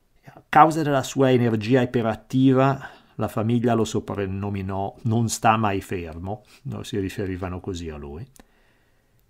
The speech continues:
Il fratello maggiore Peter, che avrebbe in seguito ottenuto un dottorato in fisica, sarebbe diventato uno scienziato,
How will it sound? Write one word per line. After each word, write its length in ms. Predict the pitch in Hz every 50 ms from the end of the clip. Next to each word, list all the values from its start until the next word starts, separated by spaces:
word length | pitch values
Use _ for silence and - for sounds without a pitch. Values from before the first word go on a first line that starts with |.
| _ _
Il 140 | - 123 104
fratello 400 | - 135 131 131 160 165 170 170
maggiore 460 | 165 156 147 127 156 160 151 143 135
Peter, 480 | 135 139 135 131 131 120 101 92 98
che 360 | - - 104 101 98 - - _ _ _ -
avrebbe 480 | 117 113 101 104 98 101 98 95 101
in 100 | 98 95
seguito 840 | 90 - - 110 107 104 113 110 110 110 - 110 110 110 110 - - _
ottenuto 560 | - - 107 - - 101 95 101 101 - - 104
un 80 | 101
dottorato 560 | 92 101 101 - - 104 98 101 98 95 - 104
in 120 | 92 92
fisica, 580 | - - 92 90 85 80 85 87 - - - -
sarebbe 360 | - - - - 95 98 95
diventato 540 | 95 92 87 92 92 92 101 95 87 - 110
uno 100 | 92 87
scienziato, 800 | - - 90 82 82 - - 87 80 76 - - - 101 -